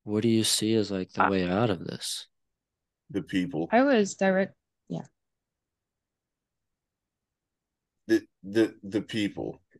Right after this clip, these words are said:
Speaker 3: The, this whole thing, when you look at what they're doing, everybody's going after the United States. The reason being because the way the Constitution is constructed. Only place on planet Earth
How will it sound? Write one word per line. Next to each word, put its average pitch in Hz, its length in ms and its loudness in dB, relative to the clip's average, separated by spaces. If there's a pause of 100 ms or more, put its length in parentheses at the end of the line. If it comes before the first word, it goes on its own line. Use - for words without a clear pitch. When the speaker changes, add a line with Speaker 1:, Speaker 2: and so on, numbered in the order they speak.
Speaker 3:
The, 92 460 -4
this 113 240 0
whole 175 240 4
thing, 101 480 2 (140)
when 101 240 -2
you 110 200 -2
look 147 220 -2
at 120 100 -2
what 98 200 -4
they're 87 180 -4
doing, 80 340 -4 (680)
everybody's 98 540 0
going 90 300 0
after 82 360 -2
the 80 120 -4
United 76 380 -6
States. - 720 -10 (280)
The 82 160 -8
reason 80 500 -6
being 80 340 -4
because 78 500 -8
the 80 80 -10
way 78 240 -4
the 82 140 -8
Constitution 76 920 -8
is 73 140 -12
constructed. - 720 -12 (1000)
Only 104 280 4
place 95 380 0
on 85 220 2
planet 80 400 -4
Earth 71 240 -8